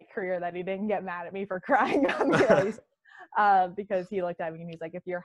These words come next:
Speaker 1: half as tired as what I am, like, I can understand." So it was just, like, emotion overload, but I was really trained up to that point. So it was just maintaining for the next couple of weeks to be able to,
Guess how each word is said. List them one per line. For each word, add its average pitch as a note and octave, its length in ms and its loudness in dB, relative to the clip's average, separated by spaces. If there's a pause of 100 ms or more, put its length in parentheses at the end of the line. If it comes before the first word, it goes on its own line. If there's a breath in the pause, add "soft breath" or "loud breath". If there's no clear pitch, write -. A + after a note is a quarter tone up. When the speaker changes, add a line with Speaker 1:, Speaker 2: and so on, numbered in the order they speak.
Speaker 1:
half - 200 -6 (100)
as D#3+ 120 -16
tired D#3 340 -8
as D#3+ 140 -14
what D3+ 160 -12
I D#2+ 280 -14 (140)
am, F3+ 180 -20 (180)
like, - 160 -20
I F3 60 -8
can - 140 -20
understand." - 680 -14
So - 480 -12 (120)
it G#3 80 -4
was A3 100 -4
just, G#3+ 120 -10
like, A3+ 180 -2 (280)
emotion A3 380 -2
overload, E3+ 580 -4
but E3+ 140 -6
I F3+ 100 0
was F#3 160 -4
really A#3 220 -6
trained F3 500 -12 (300)
up F3 200 -4
to F3+ 80 -8
that D#3+ 140 -6
point. - 220 -10
So F3 120 -8
it - 40 -6
was G3+ 80 -4
just B3 160 -6
maintaining F3 640 -10 (440)
for G3 100 0
the F3+ 60 -4
next E3 240 -12
couple E3+ 200 -6
of E3 60 -6
weeks F#3 300 -8
to F#3 100 -8
be E3+ 160 -6
able D#3 240 -6
to, D#3 240 -10